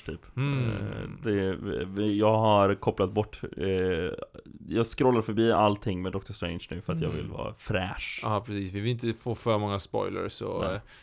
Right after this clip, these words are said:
Speaker 2: eh, och det hoppas vi att ni också gör, liksom. Att ni
Speaker 1: Ja.
Speaker 2: inte bara kommer dit och bara, "Ah, det här har jag sett på leaks."
Speaker 1: Ja, precis.
Speaker 2: Och allt sånt.
Speaker 1: Mm. Vad har vi mer på nyhetsfronten?
Speaker 2: Jag har en, det,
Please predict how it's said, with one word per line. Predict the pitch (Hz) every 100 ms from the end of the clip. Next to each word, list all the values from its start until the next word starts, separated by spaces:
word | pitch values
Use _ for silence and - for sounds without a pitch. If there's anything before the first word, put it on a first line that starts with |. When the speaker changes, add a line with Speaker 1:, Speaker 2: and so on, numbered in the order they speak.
| _
Speaker 2:
eh, | -
och | 104
det | 113
hoppas | 113 117 101 -
vi | 107
att | 98
ni | 104 101 95 98
också | - -
gör, | 107 101 -
liksom. | 117 -
Att | -
ni | 95
Speaker 1:
Ja. |
Speaker 2:
inte | 92
bara | 107 107
kommer | 101 113
dit | 104 104
och | - -
bara, | 196 185 175
"Ah, | 165 180 190 190
det | 151
här | 151 156 147
har | 135
jag | 127
sett | - 151 - - -
på | 113
leaks." | 113 147 147 - - - _ -
Speaker 1:
Ja, | 101 98 - - - -
precis. | 95 95 92 - - _ - - - - - - - -
Speaker 2:
Och | 117 110
allt | 98 87
sånt. | - 95 90 98 - - - -
Speaker 1:
Mm. | 139 131 139 - _ _
Vad | 131 147
har | 147
vi | 131
mer | 135 156
på | 160 170
nyhetsfronten? | 160 156 113 113 98 - - 104 98 92 98 92
Speaker 2:
Jag | 143
har | 185 170
en, | 151 143 -
det, | 143 160